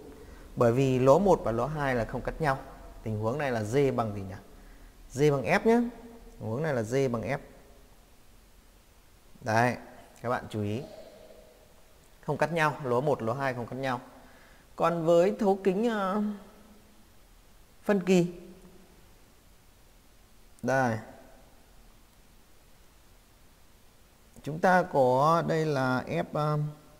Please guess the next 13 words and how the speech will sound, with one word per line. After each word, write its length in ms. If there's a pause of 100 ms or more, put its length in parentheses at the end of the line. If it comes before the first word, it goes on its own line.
(440)
để 100
vẽ 180
rộng 260
ở 60
đây 160
đi. 100 (260)
Thấu 160
kính 140
phân 140
kỳ 140
thì 80
vẽ 140
rộng. 180